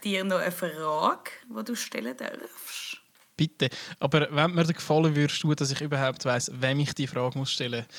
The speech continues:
Speaker 2: Lynn, bitte stell uns unseren heutigen Gesprächsgast vor.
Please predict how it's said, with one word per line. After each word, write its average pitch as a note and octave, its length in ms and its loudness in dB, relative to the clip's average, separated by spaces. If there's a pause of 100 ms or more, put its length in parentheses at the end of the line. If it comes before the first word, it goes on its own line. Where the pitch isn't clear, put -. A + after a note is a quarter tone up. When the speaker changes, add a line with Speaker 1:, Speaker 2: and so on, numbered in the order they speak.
(200)
Speaker 2:
Lynn, D3+ 280 4 (140)
bitte E3 460 2 (300)
stell D#3 480 4
uns C#3 580 2
unseren C#3 360 2
heutigen C3 460 -4
Gesprächsgast - 960 -4
vor. G#2 300 -4